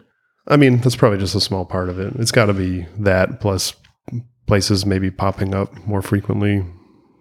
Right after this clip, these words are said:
It's, it's a good, like, uh, you know, a lot of the, I stopped at a couple comic book stores when we first moved down here because it said it was a comic book store, and they're like, "Oh yeah, we're just doing the cards now," and they have, like, it's like a good gathering place for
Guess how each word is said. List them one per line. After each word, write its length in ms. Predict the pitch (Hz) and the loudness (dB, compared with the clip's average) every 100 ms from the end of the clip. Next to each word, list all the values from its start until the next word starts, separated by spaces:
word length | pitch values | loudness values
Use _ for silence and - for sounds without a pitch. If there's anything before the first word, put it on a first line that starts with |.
| _ _ 123 | _ _ 0
It's, 180 | 123 | 0
it's 200 | 143 120 | 0 0
a 40 | 127 | 0
good, 260 | 143 147 - 131 | 0 0 -6 -2
like, 220 | 110 98 _ - _ _ _ _ _ _ - | 0 0 _ -20 _ _ _ _ _ _ -8
uh, 120 | 120 107 | -4 -2
you 180 | 110 | 0
know, 160 | 117 110 | 2 2
a 240 | 104 107 | 0 -4
lot 180 | 107 113 | 0 2
of 60 | 107 | 2
the, 320 | 101 98 107 135 | 0 -2 -6 -6
I 60 | 107 | -4
stopped 300 | - 104 - | 0 0 0
at 60 | 101 | -4
a 80 | |
couple 260 | 98 107 104 | 0 0 0
comic 300 | - 101 107 | -2 0 0
book 160 | 107 104 | -2 -2
stores 300 | - 98 98 | -2 0 0
when 80 | |
we 100 | 95 | -2
first 240 | 92 104 95 | -2 -2 0
moved 200 | 98 92 | -2 0
down 220 | 98 110 | 2 2
here 320 | 98 92 92 - | 2 0 -4 -6
because 260 | 107 101 95 | -4 -2 0
it 40 | |
said 120 | 98 98 | 0 0
it 40 | |
was 100 | 95 | 0
a 40 | 98 | -2
comic 280 | 104 104 | -2 -2
book 160 | 101 98 | -2 -4
store, 220 | - 95 | -2 0
and 100 | 95 | 0
they're 120 | 95 | -2
like, 180 | 95 98 156 - | -2 -2 -4 -2
"Oh 160 | 101 | 0
yeah, 200 | 101 98 | 2 0
we're 140 | 107 107 | 0 0
just 220 | 101 - | -2 0
doing 180 | 101 98 | 0 0
the 80 | |
cards 360 | 95 98 98 95 | 0 2 2 0
now," 320 | 92 95 92 | -2 0 0
and 320 | 98 101 110 | -2 -6 -6
they 120 | 104 95 | -4 -2
have, 180 | 95 | 0
like, 260 | 98 95 95 - - | 0 -2 -4 -16 -20
it's 140 | - 107 | -4 -2
like 100 | 95 | 0
a 60 | |
good 180 | 101 95 | 0 2
gathering 400 | 104 98 101 101 | 2 4 0 -2
place 340 | - 98 101 | -4 -4 -4
for 360 | - 104 104 | -6 -4 -4